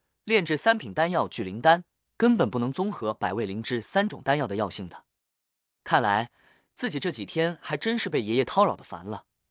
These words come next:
疾病乱投医，居然想从慕云这个名声赫赫的废物导师身上得到答案，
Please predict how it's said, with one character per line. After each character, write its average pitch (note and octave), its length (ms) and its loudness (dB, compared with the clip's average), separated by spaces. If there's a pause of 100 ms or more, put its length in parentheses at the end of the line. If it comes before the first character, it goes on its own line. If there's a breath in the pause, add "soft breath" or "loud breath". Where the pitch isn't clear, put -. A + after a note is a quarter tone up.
(140)
疾 D3 160 2
病 D#3 160 0
乱 D3 160 2
投 G#2+ 180 -4
医， F#3 260 -4 (320)
居 - 120 -2
然 A3+ 140 4
想 A#2+ 160 -4
从 E3 160 -6
慕 G3+ 180 0
云 D3+ 120 0
这 G#3 120 0
个 D#3 80 -4
名 A#2+ 220 -4
声 A3 160 -2
赫 G#3 180 -2
赫 D3 120 -4
的 A2+ 80 -6
废 F3 160 0
物 B2 120 0
导 - 180 -12
师 - 160 -6
身 D#3+ 180 -4
上 A2 260 -10
得 A#2 100 -4
到 G#2+ 100 -2
答 - 140 -8
案， D3+ 240 -6